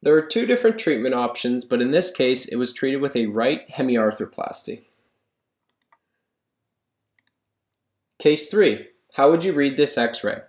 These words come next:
We have two views, A P pelvis, A P left hip, demonstrating a displaced left femoral neck fracture with varus angulation.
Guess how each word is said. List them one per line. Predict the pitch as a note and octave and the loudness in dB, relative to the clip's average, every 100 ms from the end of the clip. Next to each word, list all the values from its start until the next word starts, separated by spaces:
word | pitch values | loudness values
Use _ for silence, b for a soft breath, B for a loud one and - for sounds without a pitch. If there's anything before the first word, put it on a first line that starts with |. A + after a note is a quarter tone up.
| _ _ b b b b | _ _ b b b b
We | C3+ | 2
have | C#3 - | 2 2
two | - A3 G3+ | 0 2 2
views, | C3 A2 A#2 - - | 2 2 0 -4 -4
A | A#2+ | -4
P | B2 C#3 | -2 -2
pelvis, | B2+ B2+ B2 D3+ E3+ - - - | -2 0 2 2 2 -2 -6 -4
A | A#2+ | -4
P | A#2 C3+ | -2 -2
left | A#2 B2 - | 0 -2 -4
hip, | - A#2 - - | -4 -4 -4 -2
demonstrating | A#2 B2 A#2+ B2 A#2+ A#2 | 0 0 0 -2 0 -2
a | G2+ | -4
displaced | G#2+ - - A#2 B2 C3+ - - | -6 -8 -4 -2 -2 -4 -10 -6
left | A2+ A#2 - | -4 -4 -2
femoral | C#3+ D#3 | -2 0
neck | D#3 A#2+ - | 0 -2 -4
fracture | A2+ G#2+ - A#2 A2+ - | -4 -4 -4 -6 -6 -6
with | A2+ A2 | -8 -2
varus | G#2+ A2+ A2 | -2 0 -2
angulation. | G2+ G#2 G#2+ G2+ G#2 - - | -4 -4 -4 -4 -4 -8 -12